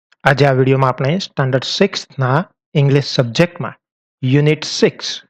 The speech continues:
Unity in Diversity, વિવિધતામાં એકતામાં, જે રાઇટિંગ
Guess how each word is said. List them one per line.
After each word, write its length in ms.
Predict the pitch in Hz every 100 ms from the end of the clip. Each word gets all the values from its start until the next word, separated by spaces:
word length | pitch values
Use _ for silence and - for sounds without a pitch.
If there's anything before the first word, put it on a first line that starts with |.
| _ _ _ _ _ _ 135 127 135
Unity 400 | 156 180 180 190 196 _ - 151
in 100 | 131 131 127
Diversity, 640 | 143 147 147 - 123 - 113 _ -
વિવિધતામાં 680 | 139 139 151 - 127 139 -
એકતામાં, 600 | 156 151 - 160 120 - _ _ _ _ _
જે 220 | 135 127 156 117 - 131
રાઇટિંગ 400 | 123 117 123 170